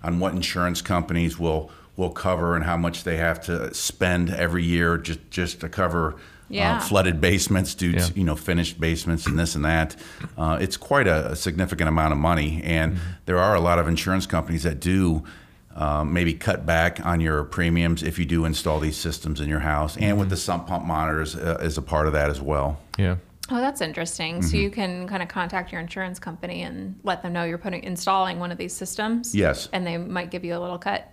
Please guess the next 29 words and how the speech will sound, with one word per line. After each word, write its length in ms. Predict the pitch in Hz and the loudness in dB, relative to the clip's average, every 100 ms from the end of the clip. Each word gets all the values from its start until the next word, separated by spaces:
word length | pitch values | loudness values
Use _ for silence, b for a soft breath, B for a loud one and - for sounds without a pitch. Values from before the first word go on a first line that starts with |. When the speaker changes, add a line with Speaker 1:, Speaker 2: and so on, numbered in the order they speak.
| - | -2
Speaker 1:
Yeah, 80 | - | 2
a 20 | |
Speaker 3:
Yeah. 60 | 95 | 4
Speaker 1:
little 160 | 95 | 4
break 240 | 90 92 90 | 4 4 4
on 80 | 87 | 2
your 80 | |
premium, 320 | 87 87 73 71 | 2 2 2 2
correct? 160 | 80 71 147 | 2 2 2
Speaker 2:
Yeah, 80 | 131 - | -2 -2
that's 120 | 107 | -2
Speaker 3:
Just 40 | 190 | 2
like 80 | 104 | 2
Speaker 2:
awesome. 100 | - | 0
Speaker 3:
if 100 | 101 | 0
you 80 | 107 | 2
have 120 | 101 | 4
an 60 | 101 | 4
alarm 300 | 95 98 104 | 4 4 2
system, 400 | - 92 - 95 | 0 -2 0 0
they'll 120 | 92 | 2
give 180 | 92 92 | 0 0
you 120 | 92 | 0
a 20 | 92 | 0
little 120 | 95 | 0
break. 360 | 95 95 95 - 107 | -2 -4 -6 -10 -2
Speaker 1:
Right. 160 | - - | 2 4
Speaker 2:
Yeah. 200 | 220 - | 4 2
Speaker 3:
Mm-hmm. 240 | 104 101 | 0 -2